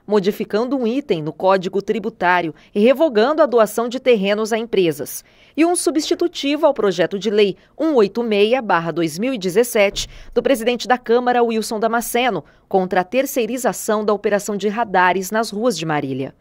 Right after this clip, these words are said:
O substitutivo já havia sido colocado em votação outras duas vezes e recebido pedido de vista. Os vereadores se manifestaram na tribuna antes da votação. E o substitutivo foi aprovado contra cinco votos.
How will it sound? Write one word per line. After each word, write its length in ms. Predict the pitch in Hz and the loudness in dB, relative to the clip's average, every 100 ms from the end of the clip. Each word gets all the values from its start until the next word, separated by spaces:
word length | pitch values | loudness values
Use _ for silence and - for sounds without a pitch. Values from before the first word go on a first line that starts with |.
| _ | _
O 80 | 190 | -6
substitutivo 920 | - 190 190 196 233 233 202 262 285 | -2 -2 0 -2 -4 -6 -2 0 0
já 160 | 226 226 | 2 2
havia 220 | 156 202 | 4 0
sido 240 | - 208 - | 0 -6 0
colocado 480 | 214 220 220 202 | 2 2 2 2
em 80 | 202 | 0
votação 480 | 185 208 180 - 226 | -2 -2 -4 -2 0
outras 360 | 220 226 226 185 | 0 2 -2 -2
duas 320 | 277 349 226 | 0 0 2
vezes 520 | 175 175 143 - - - - | 2 2 0 -10 -12 -18 -6
e 80 | 170 | -2
recebido 500 | 190 240 180 240 269 | 2 2 0 -6 -4
pedido 360 | 247 196 233 | -4 -4 -2
de 100 | 294 | -4
vista. 500 | 214 202 208 - - _ _ _ _ | -2 -4 -4 -6 -12 _ _ _ _
Os 140 | 180 | 0
vereadores 600 | 170 208 175 190 226 226 | 4 4 4 4 4 4
se 120 | - 214 | -4 -2
manifestaram 680 | 208 214 233 - 208 214 | -2 -2 -4 2 2 2
na 120 | 214 214 | -2 -4
tribuna 520 | 233 190 233 320 220 | -4 -6 -4 -2 -2
antes 280 | 156 156 165 | -2 -2 -2
da 100 | 151 | 0
votação. 580 | 170 160 - 160 131 - _ _ _ - | 0 -4 -2 -4 -4 -14 _ _ _ -2
E 80 | 285 | 0
o 40 | |
substitutivo 1040 | - 240 190 - 262 285 - 226 208 220 | 0 -4 -6 -8 -6 -8 -4 -2 -2 -4
foi 240 | 220 214 185 | -2 -2 0
aprovado 640 | 180 220 175 165 160 175 | 0 -2 2 0 0 -4
contra 340 | 180 175 170 | -6 -6 -6
cinco 360 | 165 - 302 294 | -6 -8 -6 -6
votos. 640 | 160 143 143 131 - - | -4 -4 -6 -10 -8 -10